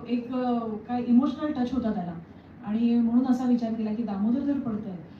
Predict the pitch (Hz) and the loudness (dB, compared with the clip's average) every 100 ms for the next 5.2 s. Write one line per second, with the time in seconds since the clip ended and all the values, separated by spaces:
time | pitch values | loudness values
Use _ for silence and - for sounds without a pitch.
0 | - 262 254 247 320 311 285 311 - 294 | -14 0 4 4 4 2 0 -2 -2 -4
1 | 330 277 277 254 214 190 233 247 254 277 | 0 2 2 2 0 -2 -4 -4 -4 -4
2 | 254 262 247 233 233 233 226 220 233 233 | -2 0 0 -2 -2 -2 -2 -4 -4 -4
3 | 240 214 247 233 202 - - 233 214 214 | -4 -4 -4 -4 -4 -6 -8 0 0 0
4 | 202 196 220 220 302 285 214 214 208 190 | -4 -4 -4 -4 -2 0 0 0 -2 -2
5 | 180 | -6